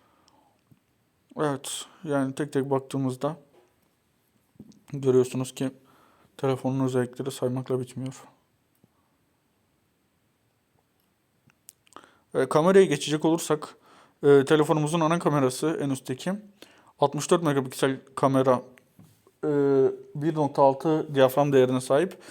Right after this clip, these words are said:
Altmış dört megapiksel bir kamera ile geliyor telefonumuz. Sekiz megapiksellik bir geniş açı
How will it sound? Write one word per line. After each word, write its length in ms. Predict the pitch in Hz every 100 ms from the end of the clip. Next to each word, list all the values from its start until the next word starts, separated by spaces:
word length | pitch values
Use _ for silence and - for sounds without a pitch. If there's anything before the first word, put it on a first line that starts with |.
| - -
Altmış 280 | 143 139 131
dört 140 | 156 147
megapiksel 460 | 135 131 131 143
bir 60 | 131
kamera 280 | 147 147 143
ile 120 | 127
geliyor 240 | 123 120
telefonumuz. 640 | 120 123 123 135 190 190 - - - - _
Sekiz 360 | - 175 170 190
megapiksellik 800 | 190 165 151 147 165 156 170 160
bir 140 | 160
geniş 260 | 156 170 156
açı 320 | 147 165 -